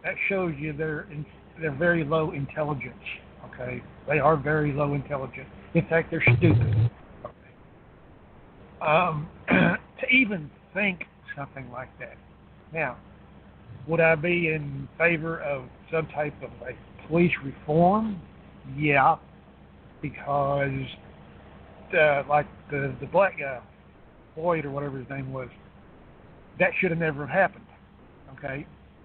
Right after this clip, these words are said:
uh, there should be more training. Okay, in situations like that.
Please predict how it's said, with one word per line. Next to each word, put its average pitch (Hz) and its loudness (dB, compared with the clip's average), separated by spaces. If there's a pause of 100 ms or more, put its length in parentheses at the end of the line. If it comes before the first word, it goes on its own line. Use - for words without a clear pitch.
(440)
uh, 127 -8 (120)
there 143 -6
should 151 -4
be 151 -4
more 147 -4 (960)
training. 185 2 (520)
Okay, 151 -2 (1400)
in 135 -8
situations 151 -2
like 139 -2
that. 156 -2